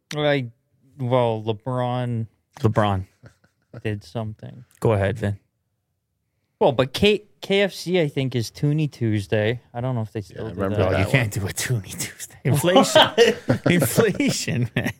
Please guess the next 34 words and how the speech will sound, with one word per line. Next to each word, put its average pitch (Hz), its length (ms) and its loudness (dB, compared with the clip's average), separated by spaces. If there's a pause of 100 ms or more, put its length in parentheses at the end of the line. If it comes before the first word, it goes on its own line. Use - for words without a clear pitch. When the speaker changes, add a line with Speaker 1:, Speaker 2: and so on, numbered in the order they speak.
(140)
Speaker 1:
What 262 180 6
were 370 60 0
you 330 180 2
getting 240 320 0
for - 180 -6
a 156 60 0
Toonie? 185 480 -4
It 143 60 0
was 165 160 0
a 135 60 0
box 151 500 -2
Speaker 2:
You 143 100 2
Speaker 1:
meal, 170 140 4
Speaker 2:
got - 80 -6
two, 202 140 2
Speaker 1:
wasn't 208 180 2
Speaker 2:
you 147 60 2
Speaker 1:
it? - 20 2
Speaker 2:
got 165 160 0
two 208 200 0
pieces 165 360 -2
of 156 80 0
chicken 127 460 -4 (200)
and 131 220 0
fries 156 480 -2 (800)
Speaker 3:
Yes. - 380 -4 (420)
Speaker 2:
for 139 120 0
two 156 180 0
dollars. 170 420 0 (720)
You - 200 -6
can't 185 220 -2
do 214 140 0
it 165 100 2
anymore. 95 460 -2